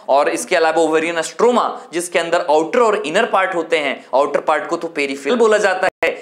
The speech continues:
inner part को stroma बोला जाता है। Outer cortex होता है, inner medulla होता है। इसके ही अंदर तो ovarian follicles मौजूद होते हैं जो कि different stages में embedded होते हैं इसके अंदर।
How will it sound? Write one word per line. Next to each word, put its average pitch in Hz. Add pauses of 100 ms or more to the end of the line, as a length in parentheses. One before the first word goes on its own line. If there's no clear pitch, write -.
(100)
inner 175
part 151
को -
stroma 139
बोला 160
जाता 139
है। 123 (180)
Outer 160
cortex 233
होता 240
है, 254
inner 143
medulla 131
होता 170
है। 139 (200)
इसके 214
ही 254
अंदर 208
तो 208
ovarian 175
follicles 131
मौजूद 180
होते 160
हैं 143 (180)
जो 175
कि 180
different 160
stages 170
में 202
embedded 139
होते 123
हैं 202
इसके -
अंदर। 98